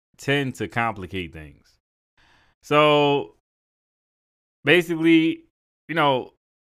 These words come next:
life is as simple as you make it. Now, I know that's easier said than done with a lot of people 'cause, you know, some people are in debt, things of that nature. But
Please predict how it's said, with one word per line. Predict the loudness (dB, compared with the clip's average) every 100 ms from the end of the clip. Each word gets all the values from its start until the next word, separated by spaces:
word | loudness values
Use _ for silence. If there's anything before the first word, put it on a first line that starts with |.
| _ -2
life | 2 2 0
is | -6
as | -8 -6
simple | -6 -2
as | -4 -4
you |
make | -4 -6 -8
it. | -20 _ _ _ _
Now, | -2 0 2 2 0 -4 -10 _ _ _ _ _ -6
I | -2
know | 0
that's | 0 0
easier | -2 -2 -4
said | -2 -2
than | -2
done | -2 -4 -4
with | -2
a |
lot | -2 -2
of |
people | -4 -6 -4 -6
'cause, | -6 -8
you |
know, | -8
some | -10 -10
people | -10 -8
are | -10
in | -4
debt, | -6 -6
things | -10 -10
of | -8
that | -8
nature. | -8 -10 -14 -18 _ _ _ _ _
But | 2 4 4 0